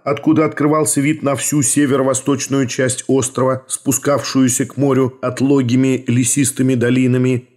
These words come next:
они остановились и снова стали кричать и звать своих товарищей, пока не охрипли.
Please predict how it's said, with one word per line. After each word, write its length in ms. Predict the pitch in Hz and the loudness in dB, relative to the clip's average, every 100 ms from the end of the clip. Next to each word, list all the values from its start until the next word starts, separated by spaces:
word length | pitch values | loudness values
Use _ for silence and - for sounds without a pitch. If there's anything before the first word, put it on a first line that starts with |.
| _ | _
они 220 | - 120 185 | -4 0 2
остановились 1000 | 151 - 120 107 101 139 160 160 - _ | 0 0 0 2 2 2 2 0 -6 _
и 140 | 120 | -2
снова 420 | 117 123 165 208 185 | 0 0 2 2 0
стали 340 | - 156 165 | 0 0 0
кричать 600 | 156 123 107 135 160 160 | 0 -2 -2 -2 -2 0
и 40 | |
звать 360 | 131 98 123 147 | -2 0 -2 0
своих 340 | - 143 147 | 0 0 0
товарищей, 600 | - 170 170 113 101 - 87 | -2 0 0 -2 -4 -8 -6
пока 320 | 104 - 135 | -4 -2 0
не 100 | 127 | 0
охрипли. 720 | 127 - 127 110 80 73 60 | -2 -4 -8 -8 -4 -4 -6